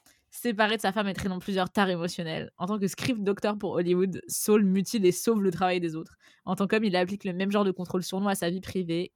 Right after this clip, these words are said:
et se délecte de nombreuses névroses très particulières. Incapacité à se saouler, euh, fuite désespérée devant l'intimité,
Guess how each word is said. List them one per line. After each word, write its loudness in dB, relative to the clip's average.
et -4
se -6
délecte 2
de -8
nombreuses 0
névroses 0
très -4
particulières. -6
Incapacité 2
à 4
se -6
saouler, 0
euh, 0
fuite -4
désespérée 2
devant 0
l'intimité, -2